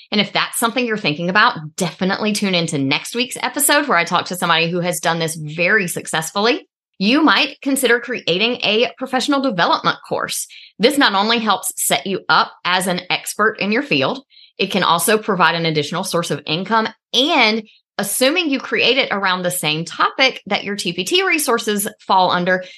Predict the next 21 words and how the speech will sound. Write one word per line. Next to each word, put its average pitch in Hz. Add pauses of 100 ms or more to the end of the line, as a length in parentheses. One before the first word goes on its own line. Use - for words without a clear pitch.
(100)
this 240
can 269
also 269
help 175
you 285
sell 175
more 214
of 240
your 277
T 285
P 294
T 311
resources. - (200)
Another 240
good 208
thing 262
to 262
do 226
if 220
you 202
are 180